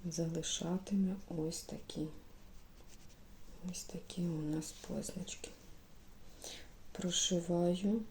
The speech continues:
прошиваю цілий рядочок, і у вас буде прошитий гарно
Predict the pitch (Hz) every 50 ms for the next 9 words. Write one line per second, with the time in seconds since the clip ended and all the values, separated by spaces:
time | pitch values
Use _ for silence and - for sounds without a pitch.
0 | - - - - - - - - - - - - - - - - - - - -
1 | - - - - - - - - - - - - - - - - - - - -
2 | - - - - - - - - - - - - - - - - - - - -
3 | - - - - - - - - - - - - - - - - - - - -
4 | - - - - - - - - - - 190 185 - - - - 185 180 175 185
5 | 175 170 170 165 165 160 160 - - - - - 180 175 170 170 165 165 165 165
6 | - - - - - - - 180 - 170 165 - - - 160 156 156 156 - -
7 | - - 240 240 247 - - - - - - - - - - - - - - -
8 | - - - - - - - - - - - - - - - - - - - -
9 | - - - - - - - - - - - - - - - - - - - -
10 | - - - - - - - - - - - 170 165 165 160 156 160 175 175 185
11 | 196 190 - - - - - - - - - - - - - - - - - -
12 | 180 185 175 165 - 175 170 - - 180 175 - - - - 170 165 165 - -
13 | 170 165 156 151 160 160 170 202 196 196 202 190 208